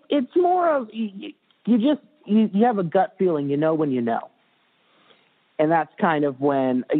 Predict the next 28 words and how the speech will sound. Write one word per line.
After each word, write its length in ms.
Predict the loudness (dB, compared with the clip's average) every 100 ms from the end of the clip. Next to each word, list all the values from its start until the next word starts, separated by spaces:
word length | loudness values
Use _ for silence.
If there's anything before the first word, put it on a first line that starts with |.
| -2
you 100 | 0
know, 180 | 0 -2 _
you, 140 | -6 -6 _ -12
you 300 | -4 2 2
just 120 | 2
have 140 | -2 -4
to 60 |
trust 320 | -2 -2 0
yourself 420 | -6 0 0 0 -2
and 200 | -6 -4
think 200 | -4 -4
that 160 | -4
you're 140 | -2 -2
doing 240 | 0 -2
the 60 | 0
best 280 | -2 -2
thing 180 | -4 -2
because 200 | 0 -2 0
no 200 | 0 2
one 160 | 0
else 180 | -2 -2
is 80 | -4
gonna 180 | -4 -2
tell 240 | -2 0
you 200 | 0 0
what 160 | 0 0
you 200 | 0 0
know. 320 | 0 -4